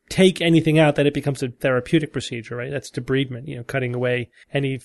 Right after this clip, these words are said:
fraying pieces of cartilage, uh, and then washing out those pieces. That's the lavage part. So this is a pretty lucrative, popular procedure for orthopedists to do. And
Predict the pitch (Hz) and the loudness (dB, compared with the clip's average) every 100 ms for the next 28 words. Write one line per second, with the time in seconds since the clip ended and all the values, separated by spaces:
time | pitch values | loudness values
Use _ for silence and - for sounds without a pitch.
0 | _ - - 180 165 151 139 139 - 170 | _ -16 0 6 8 8 4 0 -2 -2
1 | - 143 127 - _ - - 131 - 185 | -2 -4 -6 -10 _ -16 -6 -6 0 4
2 | 185 143 123 117 - _ - 131 139 143 | 4 4 0 -2 -10 _ -2 0 0 0
3 | 135 135 139 131 147 139 131 131 123 - | 2 4 2 2 0 0 -2 -4 -6 -4
4 | 143 131 123 123 - 120 120 127 131 - | -6 -6 -6 -6 -6 -8 -4 -2 -4 -4
5 | 123 127 _ - - 180 170 160 - - | -8 -8 _ -6 6 8 8 6 -4 2
6 | 330 320 302 220 - - - 269 220 214 | 4 8 10 10 8 -4 -2 4 6 6
7 | 214 214 - 185 - 190 190 156 - 180 | 4 2 2 2 4 6 6 4 -2 0
8 | 165 175 151 147 147 135 160 131 123 120 | 2 4 4 4 0 0 0 0 -4 -4
9 | - 135 127 123 143 127 127 - 127 123 | -2 0 2 0 0 -4 -4 -4 -4 -4
10 | - - - 151 127 110 110 _ - _ | -8 -12 -4 0 0 -4 -12 _ -20 _
11 | - - - _ _ - 156 156 151 151 | -20 -20 -20 _ _ 2 6 8 6 4